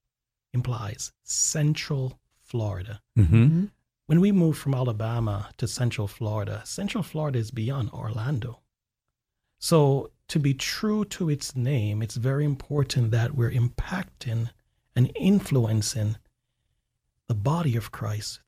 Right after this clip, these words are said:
Speaker 1: throughout Central Florida.
Speaker 2: Mm-hmm.
Speaker 1: I think up to this point, we haven't really seen its full impact just yet. And that's the reason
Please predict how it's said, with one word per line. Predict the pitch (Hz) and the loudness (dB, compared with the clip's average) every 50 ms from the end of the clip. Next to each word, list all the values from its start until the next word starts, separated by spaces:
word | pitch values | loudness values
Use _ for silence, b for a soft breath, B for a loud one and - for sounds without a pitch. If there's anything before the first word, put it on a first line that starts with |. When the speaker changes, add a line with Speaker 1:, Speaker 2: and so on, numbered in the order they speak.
| _ _ | _ _
Speaker 1:
throughout | - - 151 139 120 107 101 104 107 117 123 - - - _ | -8 -2 0 0 2 0 0 0 -2 -4 -4 -6 -10 -18 _
Central | - - - - 104 104 107 - - 131 | -16 -12 -8 -6 -4 -4 -4 -4 -4 -4
Florida. | 131 - - 156 170 190 220 196 131 - - - | -4 -6 -8 -8 -6 -4 -4 -6 -6 -8 -2 4
Speaker 2:
Mm-hmm. | 160 165 135 98 95 98 107 127 B B B B B B - | 6 8 8 10 10 10 8 8 B B B B B B -2
Speaker 1:
I | - 127 | -2 -2
think | - - - 233 226 220 - - | -2 2 0 2 4 4 2 2
up | - 175 - | -2 -2 -2
to | - 156 | -2 -4
this | 127 127 131 127 - - - | -2 -2 -2 -2 -2 -6 -8
point, | - _ - 180 170 160 131 120 120 110 - - | -10 _ -2 0 2 2 2 2 2 0 0 0
we | 139 135 | -2 0
haven't | 123 - - 156 156 160 156 165 160 151 - - | 0 0 -2 0 0 0 2 2 2 2 2 2
really | 151 147 147 139 127 127 | 2 4 4 4 2 0
seen | - - - - - 147 139 139 131 127 127 | 0 -2 -2 0 2 4 4 6 6 6 4
its | 131 - 123 104 - - - - | 4 2 0 -2 0 -2 -4 -4
full | - - - - - _ _ - - 185 175 175 170 165 160 156 147 143 147 - _ _ _ _ _ _ _ _ _ _ _ _ - | -6 -8 -16 -20 -20 _ _ -6 0 2 4 6 6 6 4 4 2 2 -2 -6 _ _ _ _ _ _ _ _ _ _ _ _ 2
impact | 226 175 156 139 - - - - 107 - - - - - - - _ - 120 | 6 8 8 8 6 2 -2 -4 -4 -6 -10 -14 -16 -18 -18 -20 _ -14 -10
just | - - 131 117 - - - 127 | -4 -2 -2 -2 -2 -4 -4 -2
yet. | 110 110 110 - - - - - _ _ _ _ _ _ _ - | -2 -2 -4 -6 -10 -14 -16 -18 _ _ _ _ _ _ _ 4
And | 135 131 131 | 4 6 8
that's | 160 175 175 - - | 8 6 4 4 2
the | 170 151 | 4 4
reason | 147 143 135 127 135 131 123 113 | 6 6 4 4 4 4 2 2